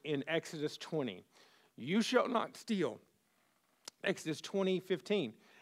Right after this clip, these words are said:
As with the last couple of commandments I and Joel have had,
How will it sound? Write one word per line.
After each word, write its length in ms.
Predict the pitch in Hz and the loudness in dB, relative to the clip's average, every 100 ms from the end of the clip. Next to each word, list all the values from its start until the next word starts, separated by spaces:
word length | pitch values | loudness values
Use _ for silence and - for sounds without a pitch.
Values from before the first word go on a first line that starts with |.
| - | 2
As 200 | 202 240 | 6 6
with 100 | 220 | 6
the 100 | 220 | 6
last 360 | 180 196 220 - | 8 10 8 6
couple 340 | 220 202 185 | 2 4 4
of 300 | 160 151 139 - _ | 6 4 -2 -18 _
commandments 720 | - 180 165 147 135 170 - - _ _ _ _ _ | 0 4 4 4 2 -2 -6 -18 _ _ _ _ _
I 220 | 143 170 175 | 4 6 8
and 260 | 165 139 | 6 2
Joel 280 | 127 156 165 | 4 6 6
have 140 | 147 | 2
had, 380 | - 143 131 160 | -2 0 2 0